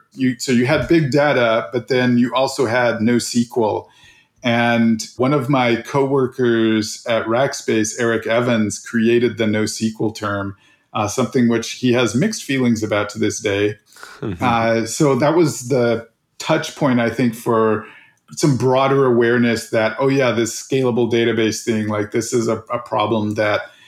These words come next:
Speaker 1: needs to be solved. And John was, uh, one of the earliest investors to start looking at that. Somehow he tracked down my contact information and called me up. We had a conversation about it. And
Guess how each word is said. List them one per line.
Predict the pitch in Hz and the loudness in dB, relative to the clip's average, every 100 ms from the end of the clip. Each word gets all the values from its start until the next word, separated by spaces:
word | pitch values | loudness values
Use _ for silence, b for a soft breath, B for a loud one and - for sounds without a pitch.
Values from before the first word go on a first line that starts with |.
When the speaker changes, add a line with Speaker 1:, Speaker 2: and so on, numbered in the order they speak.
| B - | B -4
Speaker 1:
needs | 117 - | -2 -2
to | 117 | -2
be | 107 | -2
solved. | 104 117 117 110 104 - | 0 0 2 2 -2 -4
And | 110 101 | -4 -4
John | - 117 123 127 127 113 | -2 -2 0 0 -2 -2
was, | 113 113 107 107 104 - | 0 2 2 0 -2 -6
uh, | 113 104 104 104 98 | -4 -2 0 -2 -4
one | 117 113 117 | -4 0 0
of | 113 | 0
the | 117 | -2
earliest | 117 117 110 - | 0 0 0 0
investors | 110 110 110 - 110 - | -2 0 -2 -2 -8 -8
to | |
start | 110 113 113 | -10 -8 -2
looking | 127 127 135 | -2 0 0
at | 113 117 | -2 0
that. | 117 113 B B B B | 0 -2 B B B B
Somehow | - 156 147 147 | -2 2 4 4
he | 127 131 135 131 123 - - | 2 2 2 2 0 -2 -6
tracked | 131 120 - | -2 -2 0
down | 117 | 0
my | 113 | 0
contact | 110 123 117 127 110 | -2 -2 0 0 -2
information | 117 107 110 110 110 117 | -4 0 2 2 0 -2
and | 107 104 | -2 -2
called | 113 113 | 0 0
me | 110 107 | 0 0
up. | 113 110 b b b b - | 0 -2 b b b b -2
We | 123 | 0
had | 117 113 | 2 0
a | |
conversation | 110 113 110 107 117 113 120 | 0 0 0 2 0 0 0
about | 107 110 107 | 0 0 2
it. | 110 113 | 0 -2
And | 117 107 107 | -4 -2 -2